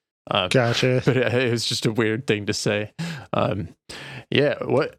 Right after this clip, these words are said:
Speaker 1: any, what else about System of a Down, man? I think that, yeah, they definitely made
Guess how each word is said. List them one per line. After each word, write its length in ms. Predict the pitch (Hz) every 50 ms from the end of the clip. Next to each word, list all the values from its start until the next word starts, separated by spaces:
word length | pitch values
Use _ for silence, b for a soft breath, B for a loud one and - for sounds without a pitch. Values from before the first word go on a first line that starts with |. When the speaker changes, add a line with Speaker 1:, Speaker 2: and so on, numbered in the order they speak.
| _ _
Speaker 1:
any, 220 | - 135 127 135 143
what 260 | - 135 135 143 147
else 240 | 143 151 180 170 -
about 400 | 143 123 107 104 98 - - -
System 420 | - - 127 110 - - - 113 104
of 120 | 104 104
a 60 | 104
Down, 380 | 98 104 101 101 101 101 101 101
man? 320 | 101 101 104 104 110 110 -
I 140 | - 117 117
think 300 | - 170 160 143 113 -
that, 120 | 123 -
yeah, 180 | - 127 127 120
they 160 | 117 127 139
definitely 580 | 135 135 - 117 135 - - 160 135 120 113 107
made 420 | 107 113 113 113 107 107 104 104